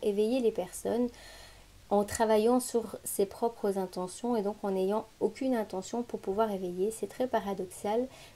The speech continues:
mais c'est une question énergétique et une question aussi de ne pas vouloir atteindre au libre arbitre de l'autre et de donc ne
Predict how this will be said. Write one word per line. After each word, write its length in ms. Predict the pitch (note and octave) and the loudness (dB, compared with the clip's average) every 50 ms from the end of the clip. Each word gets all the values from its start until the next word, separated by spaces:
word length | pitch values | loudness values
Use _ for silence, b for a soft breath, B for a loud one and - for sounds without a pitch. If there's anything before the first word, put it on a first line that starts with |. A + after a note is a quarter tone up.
| B - | B -2
mais 80 | G3+ | -2
c'est 240 | G3 - C4 B3+ - | 0 2 0 0 0
une 100 | A3+ G#3 | -2 0
question 460 | G3+ G3+ G3+ - - - A#3+ B3 B3 - - - - - - - | 0 -2 -4 -4 -4 -2 -2 -2 -2 -4 -8 -16 -20 -20 2 6
énergétique 840 | A#3 A#3+ A#3 A3 A3 G#3+ G3+ G3+ F#3+ G3 - - A#3 A#3+ A#3+ - - - | 6 8 8 6 4 4 2 -2 -2 -4 -4 -6 -6 -6 -6 -8 -2 0
et 160 | G#3+ A3+ A3 - - | 0 0 0 -2 -4
une 160 | - G3+ G3 | -4 -2 -2
question 460 | G3 G3 F#3+ - - - A#3 A#3 A#3+ - | 0 -2 -4 -4 -4 -4 -4 -4 -4 -4
aussi 300 | G3 G3+ G3 - - A3+ | -4 -4 -4 -4 -4 -2
de 120 | G3 G3 | 0 0
ne 120 | F#3 F#3 F#3 | 0 0 -2
pas 220 | F#3 A3+ A3+ A3+ | 0 -2 -2 -2
vouloir 340 | - G3 G3 F#3+ G#3+ A3+ A3 | -2 -2 0 0 2 2 2
atteindre 480 | A3 G3+ G3 - A3 A3+ A#3+ B3 A3+ - - | 0 -2 -2 -2 -2 -2 0 -2 -2 0 0
au 80 | G#3 | 0
libre 340 | G3 F#3+ A3 B3 A#3 - G#3 | 2 2 0 -2 -2 -2 -4
arbitre 300 | F#3+ F#3+ F#3 B3 B3 G3+ | -6 -2 -2 -2 -2 0
de 100 | G3 F#3 | 0 0
l'autre 340 | F3 F3 F3 G#3 A#3+ - - | 0 2 0 0 -2 -2 -4
et 60 | G3 | -6
de 80 | F3+ F3+ | -4 -4
donc 240 | F3+ G3 G3 A3 A3 | -4 -4 -4 -6 -6
ne 100 | G#3 | -8